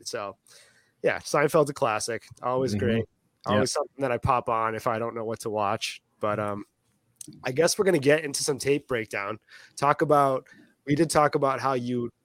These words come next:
Speaker 1: got into the space, um, but I think we wanna know exactly what you're looking for when you are watching tape. You know, like, what is it that, um, you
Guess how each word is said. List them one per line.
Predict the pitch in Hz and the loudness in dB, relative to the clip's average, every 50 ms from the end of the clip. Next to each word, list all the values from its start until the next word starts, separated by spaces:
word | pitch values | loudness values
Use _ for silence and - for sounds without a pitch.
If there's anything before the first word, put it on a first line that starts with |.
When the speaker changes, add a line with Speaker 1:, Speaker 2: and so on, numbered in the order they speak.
| _ - | _ -4
Speaker 1:
got | 113 135 120 117 | -2 0 0 0
into | 123 135 139 - 131 | -2 -2 -4 -4 -4
the | 117 104 110 | -4 -4 -6
space, | - - - 107 98 95 104 - - - - - _ - - - - _ - | -6 -6 -6 -8 -8 -4 -2 0 0 0 -2 -4 _ -20 -20 -20 -20 _ -8
um, | - 104 101 101 98 98 98 - - | -4 -4 -2 -4 -4 -8 -10 -6 -4
but | 127 123 | -4 -2
I | - 120 131 | 0 0 -2
think | - 170 165 | 0 -2 -2
we | 170 185 | 0 0
wanna | 175 170 170 160 156 143 | 2 2 2 2 2 2
know | 135 131 135 135 135 135 135 135 131 131 127 - - - - - - _ _ _ _ - | 0 0 2 4 6 6 6 6 6 4 2 -2 -10 -20 -20 -20 -20 _ _ _ _ -2
exactly | 139 127 117 104 131 143 143 151 - 185 180 | -2 0 0 0 4 4 4 4 6 4 2
what | 165 160 170 175 | 4 4 4 4
you're | 156 151 143 | 2 0 0
looking | 123 135 135 - 151 139 131 | -2 -4 -6 -6 -8 -10 -8
for | - - - 135 123 127 127 123 120 117 | -8 -6 -2 0 0 0 0 0 -2 -2
when | - - 110 127 127 131 127 120 | -4 -4 -4 -2 -2 -2 -2 -4
you | 113 120 127 123 | -4 -2 -2 0
are | 120 117 | 0 0
watching | 107 95 92 107 117 113 - - 120 98 | 0 -2 -2 -2 -2 -2 -4 -8 -10 -10
tape. | - - 107 80 - _ _ | -10 -10 -10 -10 -12 _ _
You | - 123 | -8 -6
know, | 117 113 120 | -4 -2 -2
like, | 127 123 113 110 | -2 -2 -2 0
what | 120 139 156 | 2 4 4
is | 180 196 185 165 | 6 4 4 2
it | 180 185 180 - - | 0 -2 -2 -2 -2
that, | 143 143 139 135 135 131 135 - - - - - - - _ _ _ _ _ _ - | -2 0 0 0 0 -2 -2 -6 -8 -16 -20 -20 -20 -20 _ _ _ _ _ _ -10
um, | 123 123 123 123 117 113 113 110 - - - - _ _ _ _ _ _ - | -6 -6 -4 -4 -6 -6 -10 -12 -14 -14 -16 -16 _ _ _ _ _ _ -8
you | 151 156 151 147 143 135 120 120 | -6 -4 -2 -2 -2 -4 -6 -10